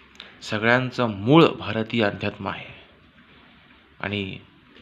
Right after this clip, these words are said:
भारतीय अध्यात्माचे असे महान ग्रंथ मध्ये जे आज घडते ते सांगून ठेवले, आज, उद्या, परवा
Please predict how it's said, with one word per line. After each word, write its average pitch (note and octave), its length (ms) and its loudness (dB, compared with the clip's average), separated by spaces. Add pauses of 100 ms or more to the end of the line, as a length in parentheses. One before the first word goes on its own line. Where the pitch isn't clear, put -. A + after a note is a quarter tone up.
(300)
भारतीय G#2 460 -2
अध्यात्माचे G#2 680 -2
असे G2 420 -4 (280)
महान G2 260 -2
ग्रंथ A2 380 -4 (1900)
मध्ये G#2 420 -6 (1600)
जे G#2 100 -2
आज A#2+ 300 4
घडते A2+ 320 -4
ते A2+ 80 0
सांगून A2 320 -6
ठेवले, F#2+ 320 -8
आज, A2 240 4 (520)
उद्या, G2 300 -2
परवा F#2 560 -10